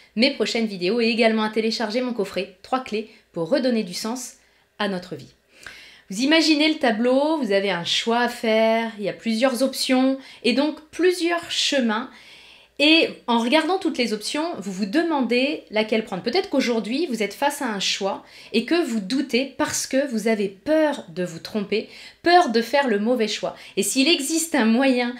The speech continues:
d'être sûr de faire le bon choix, eh bien, vous aimeriez l'avoir. Très clairement, mon intention, c'est de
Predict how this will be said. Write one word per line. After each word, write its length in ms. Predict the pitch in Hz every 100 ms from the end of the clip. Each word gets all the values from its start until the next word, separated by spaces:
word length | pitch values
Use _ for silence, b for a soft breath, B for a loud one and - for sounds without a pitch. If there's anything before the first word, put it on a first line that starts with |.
| B -
d'être 400 | 180 285 - 311
sûr 640 | - - 349 381 359 240
de 120 | 196 240
faire 260 | - 262
le 100 | 214
bon 200 | 185 233
choix, 260 | 240 277 294 -
eh 80 | 202
bien, 300 | 233 294 226
vous 220 | 190 208 320
aimeriez 420 | 285 240 220 233
l'avoir. 480 | 208 185 165 139 -
Très 180 | 277
clairement, 420 | 277 269 262 277 - B B B B -
mon 160 | 185 277
intention, 520 | 330 285 262 262 277
c'est 200 | 277 214
de 200 | 240